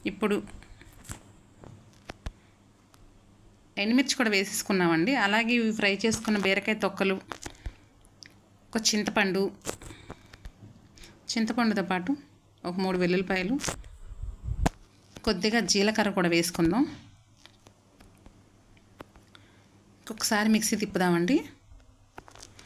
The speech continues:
చట్నీ రెడీ అయిపోయింది. చిన్నప్పుడు అమ్మమ్మలు, నానమ్మలు ఈ పచ్చడి రోట్లో చేసేవాళ్ళు. సేమ్ అదే ఫ్లేవర్, అదే టేస్ట్ వచ్చిందండి.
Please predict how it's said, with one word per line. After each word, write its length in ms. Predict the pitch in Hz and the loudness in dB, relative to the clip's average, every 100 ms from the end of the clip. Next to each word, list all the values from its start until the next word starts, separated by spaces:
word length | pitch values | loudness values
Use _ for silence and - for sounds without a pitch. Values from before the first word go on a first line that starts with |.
| - - - | -20 -20 -4
చట్నీ 300 | - 214 214 | -2 0 0
రెడీ 260 | 202 180 190 | 2 2 2
అయిపోయింది. 600 | 180 180 165 160 196 262 - - _ _ _ - - - - - - - _ _ - | 0 0 0 2 0 -4 -10 -20 _ _ _ -20 -20 -20 -20 -20 -20 -20 _ _ -6
చిన్నప్పుడు 800 | - 214 247 254 214 247 294 - - - - - | -2 2 2 2 2 2 0 -4 -20 -20 -14 -4
అమ్మమ్మలు, 440 | 196 208 220 233 | 0 2 4 4
నానమ్మలు 520 | 226 202 196 202 202 | 4 2 4 4 4
ఈ 80 | 190 | 2
పచ్చడి 360 | 185 180 202 175 | 0 -2 -2 0
రోట్లో 360 | 190 214 226 | 0 2 0
చేసేవాళ్ళు. 580 | 220 190 185 170 165 175 240 - | 0 0 0 0 0 0 -4 -8
సేమ్ 380 | - 208 220 262 | -4 0 2 2
అదే 260 | 214 185 233 | 2 2 0
ఫ్లేవర్, 380 | 233 214 196 190 | 2 2 4 2
అదే 200 | 180 226 | 2 2
టేస్ట్ 340 | 214 202 - | 2 2 2
వచ్చిందండి. 640 | 180 185 165 160 220 285 | 2 2 2 0 -2 -4